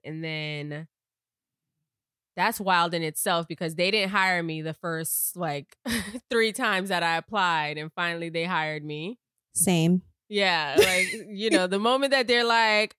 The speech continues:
Speaker 1: "Oh, can you try on the uniform?" It's like,
Speaker 2: Oh, you, we got it. We
Speaker 1: "I
Speaker 2: in
Speaker 1: got
Speaker 2: there.
Speaker 1: this,
Speaker 2: We
Speaker 1: right?
Speaker 2: in there.
Speaker 1: I got this shit." So I
Speaker 2: We in
Speaker 1: started off at
Speaker 2: there.
Speaker 1: Hooters,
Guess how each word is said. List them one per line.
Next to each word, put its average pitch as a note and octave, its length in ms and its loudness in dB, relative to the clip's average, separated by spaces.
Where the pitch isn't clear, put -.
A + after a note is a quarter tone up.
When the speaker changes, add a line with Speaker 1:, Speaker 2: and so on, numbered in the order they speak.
Speaker 1:
"Oh, E4 300 2
can D#4 100 -6
you C#4 100 -6
try C#4+ 280 0
on C#4 80 -2
the C4+ 60 -6
uniform?" D#4 560 -2
It's G#3+ 140 -4
like, F3 360 0
Speaker 2:
Oh, F#3+ 360 6
you, F#3+ 160 2
we A#3+ 120 6
got F#3 240 6
it. E3 180 0
We F#3+ 120 4
Speaker 1:
"I G3 80 6
Speaker 2:
in G3 100 6
Speaker 1:
got G#3 160 8
Speaker 2:
there. E3+ 80 4
Speaker 1:
this, F#3+ 320 2
Speaker 2:
We A3 140 4
Speaker 1:
right? A#3 140 8
Speaker 2:
in C4 200 6
there. F3 340 4
Speaker 1:
I F#3+ 60 -2
got F#3 240 -4
this E3 180 -6
shit." - 320 -8
So - 120 -4
I G3 60 2
Speaker 2:
We - 40 2
in A3 80 -2
Speaker 1:
started A3 260 4
off - 100 2
at F3 40 0
Speaker 2:
there. - 140 2
Speaker 1:
Hooters, G3+ 560 -2